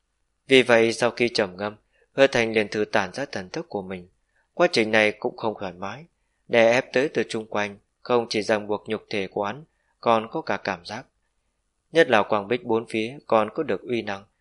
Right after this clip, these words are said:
thần thức không thể nào xuyên thấu qua nó được. Vừa vặn nhìn về phía trước thì coi như trôi chảy. Vì vậy hắn liền thử nghiệm một chút, đưa thần thức lan tràn về phía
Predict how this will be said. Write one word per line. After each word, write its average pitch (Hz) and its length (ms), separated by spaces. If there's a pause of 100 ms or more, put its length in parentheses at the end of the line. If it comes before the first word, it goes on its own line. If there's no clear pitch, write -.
(240)
thần 120 180
thức 147 200
không 170 220
thể 107 120
nào 98 180
xuyên 104 240
thấu 107 200
qua 104 180
nó 110 280
được. 87 200 (420)
Vừa 123 180
vặn 110 420
nhìn 104 240
về 95 200
phía 110 180
trước 156 160 (420)
thì 123 100
coi 110 280
như 107 160
trôi 151 220
chảy. 87 280 (440)
Vì 123 140
vậy 110 300
hắn 147 140
liền 110 180
thử 104 100
nghiệm 98 300
một 95 180
chút, 139 160 (400)
đưa 117 240
thần 104 200
thức - 220
lan 104 200
tràn 92 320
về 87 180
phía 98 100